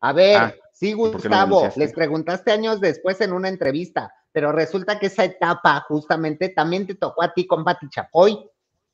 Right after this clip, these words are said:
Speaker 1: Pati Chapoy, otra mañosa, porque esta señora, por supuesto que sabía, Pati Chapoy estaba metida en esos años en Televisa, estaba con Raúl Velasco,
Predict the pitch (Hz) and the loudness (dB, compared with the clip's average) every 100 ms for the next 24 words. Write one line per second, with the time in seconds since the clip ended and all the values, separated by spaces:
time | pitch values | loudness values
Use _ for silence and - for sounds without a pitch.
0 | _ _ 165 170 226 - 208 - 180 185 | _ _ 2 2 0 0 -2 4 8 8
1 | 226 - 170 202 220 202 202 202 139 147 | 6 2 6 6 6 4 4 0 -2 0
2 | 165 208 208 214 208 - _ _ _ _ | 2 0 2 2 0 -6 _ _ _ _
3 | 156 151 185 247 240 196 180 185 214 214 | -4 0 2 2 2 2 2 4 4 4
4 | 220 - 165 196 202 214 165 - 135 147 | 2 0 -4 -2 2 0 0 0 0 2
5 | 208 214 147 - - 196 233 190 180 196 | 4 4 4 -4 0 0 0 -4 -2 0
6 | 202 185 190 196 185 - 196 190 180 185 | -2 2 2 2 0 0 0 0 0 -4
7 | 185 185 185 185 - 135 143 139 135 175 | -4 -4 -2 -4 -4 -4 0 0 0 -2
8 | 180 185 131 - _ - 165 185 202 202 | -4 -4 -4 -6 _ 0 2 4 4 2
9 | 165 147 151 147 180 180 160 185 185 - | 2 4 4 2 2 4 6 4 0 -2
10 | 131 - | -2 -2